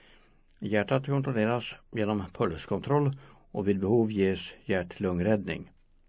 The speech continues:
Blödning. Efter att personen förts i säkerhet och man har sett till att luftvägen är fri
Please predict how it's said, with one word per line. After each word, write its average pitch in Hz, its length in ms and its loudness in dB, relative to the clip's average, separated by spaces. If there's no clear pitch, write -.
Blödning. 117 680 2
Efter 165 320 2
att 175 140 0
personen 107 380 -2
förts 90 300 -2
i 87 40 -6
säkerhet 113 580 2
och 101 100 -10
man 87 160 -4
har 87 160 -4
sett 90 220 -6
till 143 240 0
att 131 160 -2
luftvägen 107 600 0
är 98 60 2
fri 120 380 2